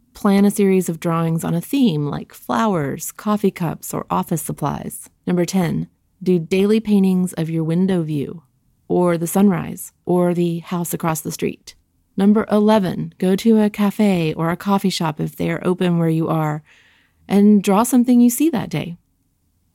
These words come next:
So you'll be practicing urban sketching. Number twelve, use your cards as mini nature journals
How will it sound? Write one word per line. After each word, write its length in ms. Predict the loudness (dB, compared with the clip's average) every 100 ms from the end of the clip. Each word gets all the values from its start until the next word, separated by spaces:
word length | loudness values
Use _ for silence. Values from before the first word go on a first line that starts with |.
| _
So 140 | -4 0
you'll 140 | 2
be 120 | 0
practicing 640 | 0 -2 -2 -2 -2 -4 -4
urban 280 | -4 -2 -2
sketching. 480 | -4 -8 -10 -12 -16 _ _ _ _ _ _ _ _
Number 400 | -2 -2 0 -2
twelve, 640 | -4 -6 -4 -4 -4 -8 -16 _
use 480 | -4 2 4 4 2 -2
your 240 | 0 0
cards 460 | -2 -4 -2 -4 -4
as 260 | -6 -2
mini 400 | 2 4 6 6
nature 400 | 6 4 2 0
journals 580 | -2 -2 -2 -4 -8 -14